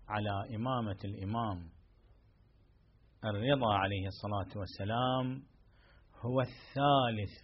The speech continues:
في عالم الإمامة. إمامة أمير المؤمنين الأول،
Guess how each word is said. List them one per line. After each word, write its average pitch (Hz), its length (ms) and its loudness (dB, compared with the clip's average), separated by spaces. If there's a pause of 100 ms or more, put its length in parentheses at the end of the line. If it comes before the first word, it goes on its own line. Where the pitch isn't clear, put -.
في 98 160 -4
عالم 87 440 -4
الإمامة. 78 600 -12 (1300)
إمامة 107 600 -2
أمير 104 280 -2
المؤمنين 95 840 -6
الأول، 117 760 -4